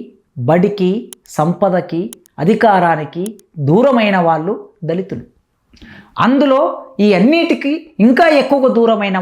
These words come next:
వారు స్త్రీలు, దళిత స్త్రీలు ఇంకా. కనుక అట్లాంటి సామాజిక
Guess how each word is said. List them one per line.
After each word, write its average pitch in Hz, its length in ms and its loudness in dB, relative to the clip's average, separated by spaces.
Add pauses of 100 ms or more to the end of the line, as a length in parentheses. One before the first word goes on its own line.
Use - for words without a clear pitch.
వారు 185 180 -2 (760)
స్త్రీలు, 156 500 -4 (420)
దళిత 269 380 0 (120)
స్త్రీలు 214 340 0 (560)
ఇంకా. 147 280 -4 (880)
కనుక 151 300 -2 (600)
అట్లాంటి 180 540 -2 (100)
సామాజిక 220 540 0